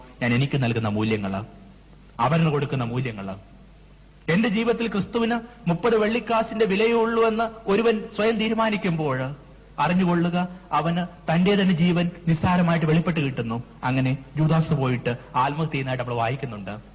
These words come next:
ക്രിസ്തുവിന് എന്ത് വില? എന്റെ ജീവിതത്തിൽ ക്രിസ്തുവിന് എന്ത് വില? ഫലം നൽകാത്ത വൃക്ഷങ്ങളുടെ കീഴിൽ സൂക്ഷിക്കപ്പെടുന്ന കോടാലി.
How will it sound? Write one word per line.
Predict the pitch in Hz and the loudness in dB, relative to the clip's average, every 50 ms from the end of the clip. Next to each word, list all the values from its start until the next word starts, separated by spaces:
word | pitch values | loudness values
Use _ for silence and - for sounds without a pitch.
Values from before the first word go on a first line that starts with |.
| - - - - - - - - - - - - - | -20 -20 -20 -20 -20 -20 -20 -20 -20 -20 -18 -6 -2
ക്രിസ്തുവിന് | 165 170 - - - 180 170 147 | 0 0 0 2 2 2 4 4
എന്ത് | 131 139 127 131 | 2 2 2 0
വില? | 110 104 95 92 92 - - - - - - - - - - - - - - - | 0 -2 -2 -4 -6 -10 -14 -18 -20 -20 -20 -20 -20 -20 -20 -20 -20 -18 -8 -2
എന്റെ | - 170 185 214 214 | 0 2 2 2 2
ജീവിതത്തിൽ | 165 190 175 180 156 170 170 | 2 0 0 0 0 0 0
ക്രിസ്തുവിന് | 156 170 165 - - 185 165 139 | 0 0 -2 -2 0 -2 0 0
എന്ത് | 143 143 110 | -2 -2 -4
വില? | 110 101 98 95 - 110 - - - - - - - - - - - - - - - - - - - - - - | -4 -6 -6 -8 -10 -10 -14 -18 -20 -20 -20 -20 -20 -20 -20 -20 -20 -20 -20 -20 -20 -20 -20 -20 -20 -10 -4 0
ഫലം | 123 120 123 | 0 2 2
നൽകാത്ത | 127 131 127 135 127 123 - 139 | 2 2 2 2 2 0 0 0
വൃക്ഷങ്ങളുടെ | 123 110 - - 135 123 123 123 120 | -2 -2 -2 -2 0 0 0 0 0
കീഴിൽ | 120 120 120 117 113 110 113 113 - - - - - - - | 0 0 0 0 0 -2 -4 -4 -6 -10 -16 -20 -20 -6 -2
സൂക്ഷിക്കപ്പെടുന്ന | 135 131 123 - - - 127 120 120 113 113 | 0 0 2 0 -2 -2 -2 -2 -2 -2 -2
കോടാലി. | 107 104 101 107 107 110 104 98 95 | -2 0 0 0 0 0 -2 -2 -4